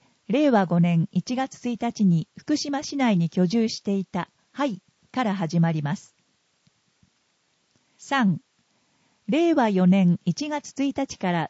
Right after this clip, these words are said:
十二月三十一日に収入があった。無収入の方、遺族、障害年金、雇用、失業保険、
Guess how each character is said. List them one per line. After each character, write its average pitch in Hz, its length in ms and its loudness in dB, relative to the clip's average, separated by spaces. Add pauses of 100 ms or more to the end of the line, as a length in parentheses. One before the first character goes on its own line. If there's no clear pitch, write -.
十 262 200 2
二 302 120 -6
月 302 220 -6
三 285 320 -4
十 180 180 2
一 160 180 0
日 202 280 4
に 151 120 2
収 269 280 -2
入 269 220 -2
が 220 160 0
あ - 20 -2
っ 233 80 -10 (160)
た。 - 120 -12 (960)
無 202 140 0
収 294 240 -2
入 202 220 2
の 156 140 -2
方、 160 380 -10 (340)
遺 214 140 -6
族、 180 400 -6
障 233 260 2
害 233 200 2
年 202 200 4
金、 143 360 -4 (480)
雇 196 180 0
用、 202 480 0
失 - 260 -8
業 240 240 2
保 226 120 -6
険、 143 380 -8